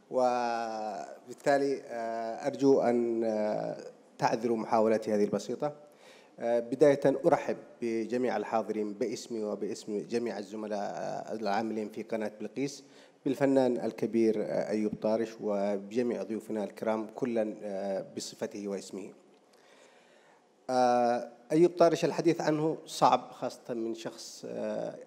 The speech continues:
يعتبر نفسه أحد مريديه. تل-، ت-، أنا من، من تتلمذه على يد الفنان الكبير أيوب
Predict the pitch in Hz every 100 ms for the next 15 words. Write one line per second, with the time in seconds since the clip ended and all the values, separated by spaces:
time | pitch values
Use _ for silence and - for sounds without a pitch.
0 | - 135 123 135 131 131 - 147 143 -
1 | - - - 147 131 127 120 110 101 -
2 | - _ - _ _ - 123 - 143 -
3 | 147 143 143 135 135 131 131 131 - 123
4 | 120 123 139 127 110 113 110 120 117 -
5 | 117 - 117 113 107 - 113 110 104